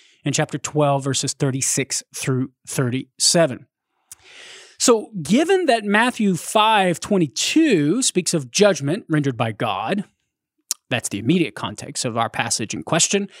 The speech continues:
and that the wider subsequent context of Matthew five has several references to God rendering judgment on the day of judgment, it's reasonable to conclude that the judge spoken of in Matthew five twenty-five through twenty-six refers to God,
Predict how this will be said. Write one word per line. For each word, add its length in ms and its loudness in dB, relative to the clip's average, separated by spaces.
and 100 2
that 120 4
the 100 2
wider 640 2
subsequent 800 0
context 520 -2
of 140 -4
Matthew 220 -4
five 320 -4
has 200 -2
several 520 2
references 540 0
to 80 -2
God 300 2
rendering 420 0
judgment 460 2
on 220 -2
the 140 0
day 360 2
of 200 -2
judgment, 600 -2
it's 180 0
reasonable 380 0
to 100 -4
conclude 840 0
that 240 0
the 300 4
judge 920 0
spoken 480 2
of 340 0
in 100 2
Matthew 260 -2
five 400 -2
twenty-five 360 -4
through 100 -8
twenty-six 500 -4
refers 320 -2
to 100 -4
God, 420 -2